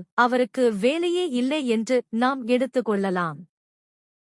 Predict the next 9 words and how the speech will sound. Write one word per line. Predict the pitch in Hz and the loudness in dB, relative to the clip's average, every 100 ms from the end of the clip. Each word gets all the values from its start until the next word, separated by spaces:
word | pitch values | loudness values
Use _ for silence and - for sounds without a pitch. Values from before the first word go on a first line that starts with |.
| _ | _
அப்படிதான் | 233 - 240 247 254 254 226 | -2 0 0 2 0 0 -2
தமிழக | - 247 302 311 311 | 0 0 0 -2 -2
முதல்வர் | 254 226 247 262 302 - | 0 0 0 -2 -4 -4
திரு | 285 339 | -4 -2
ஸ்டாலின் | 349 - 262 269 302 | -4 -2 -2 -2 -4
அவர்கள் | 214 226 240 277 262 | -2 -2 0 -2 -2
கனவுலகில் | 262 262 320 277 269 320 277 | -2 -2 -2 -2 -2 -2 -2
வாழ்கிறார் | 202 214 226 240 240 247 202 | 0 0 0 0 0 0 -2
என்று | 196 208 | -2 0